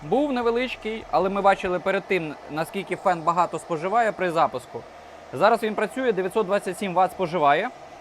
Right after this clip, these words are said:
і в цьому збільшеному потужності режимі станція реально його витягує. Пропрацює він, ну, дуже мало, це зрозуміло.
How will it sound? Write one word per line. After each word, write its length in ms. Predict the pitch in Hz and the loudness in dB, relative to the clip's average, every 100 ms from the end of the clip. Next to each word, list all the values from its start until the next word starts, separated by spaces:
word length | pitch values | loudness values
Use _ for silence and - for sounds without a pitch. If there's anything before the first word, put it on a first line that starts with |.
| - | -10
і 80 | 156 | -6
в 40 | |
цьому 340 | 165 226 220 190 | 0 2 2 -2
збільшеному 560 | 170 226 214 196 185 | 0 -2 -2 -4 -4
потужності 600 | 170 185 208 190 190 - | -4 -4 -4 -6 -6 -2
режимі 520 | 180 185 208 254 220 160 - - - | 0 0 0 -2 -2 -6 -8 -18 -10
станція 440 | - 208 202 160 | -4 -2 -2 2
реально 240 | 170 190 | 2 2
його 160 | 170 170 | 0 -4
витягує. 500 | 160 175 139 123 107 - - - - - | -2 2 2 2 -6 -10 -16 -18 -12 0
Пропрацює 680 | 190 202 220 277 285 247 | 2 4 0 2 0 2
він, 280 | 202 240 254 - - - - | 2 0 -4 -10 -20 -18 -10
ну, 240 | 233 214 143 | -4 -4 -2
дуже 280 | 156 202 180 | 4 4 4
мало, 380 | 170 151 117 110 - - | 4 4 4 0 -8 -2
це 120 | 160 | 0
зрозуміло. 600 | 160 165 175 175 135 117 | 2 2 2 0 0 -2